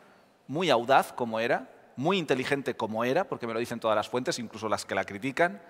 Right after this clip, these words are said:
eh, muy valiente, que lo era, muy hermosa, que lo era, porque todas las fuentes también lo dicen,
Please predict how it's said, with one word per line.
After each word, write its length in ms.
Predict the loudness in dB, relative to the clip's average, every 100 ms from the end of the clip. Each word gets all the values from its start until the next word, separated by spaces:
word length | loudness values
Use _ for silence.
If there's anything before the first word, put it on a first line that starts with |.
| -20 -20 -20 -20 _ 0
eh, 1000 | 4 6 6 4 2 -4 -20 -20 -20 -14
muy 240 | -4 2 4
valiente, 540 | 4 2 -2 -6 -6
que 120 | -4
lo 120 | -2
era, 280 | 0 0 -2 -10 -20 -20 _ _ _
muy 300 | -6 0 6
hermosa, 560 | 6 6 0 0 -4 -6 -4
que 120 | -4
lo 140 | 2
era, 260 | 4 6 4
porque 220 | -2 -8
todas 240 | -4 2 4
las 120 | 4
fuentes 280 | 0 -2 -4
también 280 | -4 -6 -4
lo 80 |
dicen, 420 | -4 -4 -6 -10